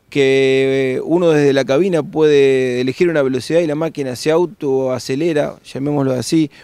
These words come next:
busca la curva ideal de potencia para bajar consumo. Una de las características importantes de las máquinas hidrostáticas son alto consumo. Nosotros con este sistema bajamos muchísimo el consumo.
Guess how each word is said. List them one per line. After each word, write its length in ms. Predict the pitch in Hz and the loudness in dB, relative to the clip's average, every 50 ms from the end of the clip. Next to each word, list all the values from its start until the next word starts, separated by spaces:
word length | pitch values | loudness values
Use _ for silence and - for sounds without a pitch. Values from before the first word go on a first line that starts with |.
| _ | _
busca 220 | - 170 165 - 151 | 0 0 0 2 0
la 80 | 139 | -2
curva 240 | 131 - 180 180 170 | 0 2 2 2 4
ideal 160 | 165 165 170 | 2 2 2
de 80 | 165 143 | 0 -2
potencia 500 | 127 147 139 170 185 196 170 - 160 139 - - _ _ | -6 -6 -4 -4 -4 -4 -4 -4 -6 -8 -10 -16 _ _
para 220 | - 131 127 135 131 | -4 -2 0 0 0
bajar 240 | 131 - 165 165 | 0 0 -2 -2
consumo. 500 | 151 151 147 135 - 170 151 131 117 104 - _ - - - _ | -2 -4 -6 -4 -4 -4 -2 -4 -4 -8 -12 _ -20 -20 -18 _
Una 180 | - 143 151 156 | -8 -4 -2 -2
de 80 | 151 143 | 0 -2
las 80 | 135 | -2
características 640 | - 135 123 135 135 135 147 160 165 185 170 147 151 | -2 -4 -4 -4 -4 -4 -4 -4 -4 -4 -4 -4 -4
importantes 440 | 147 139 131 143 - - 160 160 156 | -4 -4 -6 -8 -6 -6 -6 -6 -4
de 60 | 151 | -6
las 100 | 143 143 | -6 -6
máquinas 580 | 151 165 143 147 147 143 139 131 - - - - _ _ _ _ | -6 -6 -6 -6 -6 -6 -6 -8 -10 -14 -20 -20 _ _ _ _
hidrostáticas 680 | - 127 131 131 - - 170 165 156 165 135 139 127 - | -8 -6 -6 -4 -2 -2 -2 -2 -2 -2 -4 -4 -6 -6
son 140 | 151 143 | -4 -2
alto 200 | 151 156 151 147 | -2 -2 -2 -4
consumo. 480 | 135 135 135 120 - 139 123 113 107 - _ - - _ - | -6 -8 -8 -8 -6 -6 -6 -6 -8 -10 _ -20 -20 _ -12
Nosotros 320 | 127 117 156 156 156 147 | -8 -6 -4 -4 -2 -2
con 140 | - - 139 | -2 -2 -4
este 180 | 151 151 - 143 | -4 -6 -6 -10
sistema 460 | 127 131 - - 156 151 156 156 156 - - _ _ _ - | -12 -10 -8 -6 -4 -4 -4 -6 -8 -12 -18 _ _ _ -10
bajamos 400 | - 120 110 - 147 151 143 135 | -8 -8 -6 -4 -4 -2 -2 -4
muchísimo 500 | 127 127 123 110 135 127 - 120 113 113 | -4 -6 -6 -6 -6 -6 -6 -6 -6 -6
el 80 | 113 113 | -8 -8
consumo. 500 | 117 113 107 - 107 104 107 107 113 | -10 -12 -12 -10 -10 -10 -10 -10 -12